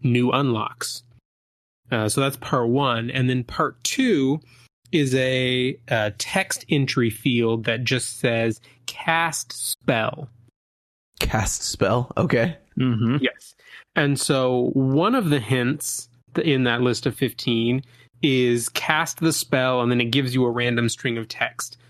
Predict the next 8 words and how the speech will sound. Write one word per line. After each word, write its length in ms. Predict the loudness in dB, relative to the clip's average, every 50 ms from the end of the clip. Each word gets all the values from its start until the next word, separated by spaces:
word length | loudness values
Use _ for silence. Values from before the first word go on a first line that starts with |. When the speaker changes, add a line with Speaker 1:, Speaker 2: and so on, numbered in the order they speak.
| -14 _
Speaker 1:
to 100 | -6 -6
punch 320 | -2 0 0 0 0 0 0
into 340 | 0 0 0 0 -2 -4 -4
that. 280 | -2 -4 -4 -6 -8 -10 _ _ _ _ -10 _
Speaker 3:
It's 160 | -6 -2 0
not 180 | 0 0 0 0
Speaker 1:
Uh, 40 |
Speaker 3:
random. 440 | 0 0 0 0 0 0 -2 -4 -6